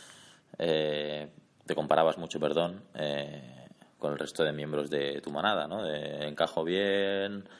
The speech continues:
estoy haciendo lo correcto, aporto lo suficiente", etcétera. Lo que pasa es que nuestra mente moderna, pues, está siempre advirtiéndonos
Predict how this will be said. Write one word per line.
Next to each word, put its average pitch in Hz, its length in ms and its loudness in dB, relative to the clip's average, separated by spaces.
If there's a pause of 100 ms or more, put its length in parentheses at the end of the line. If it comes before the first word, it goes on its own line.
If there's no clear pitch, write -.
(120)
estoy - 160 0
haciendo 82 240 -2
lo 82 80 0
correcto, 95 520 2
aporto 85 300 0
lo 80 80 -2
suficiente", 92 880 -2
etcétera. 78 400 -6 (1080)
Lo 87 100 0
que 85 60 2
pasa 104 200 8
es - 40 -10
que 110 140 2
nuestra 85 1300 0
mente 98 360 2
moderna, 104 480 4
pues, - 160 -6
está 90 200 -2
siempre 92 440 0
advirtiéndonos 87 1000 -4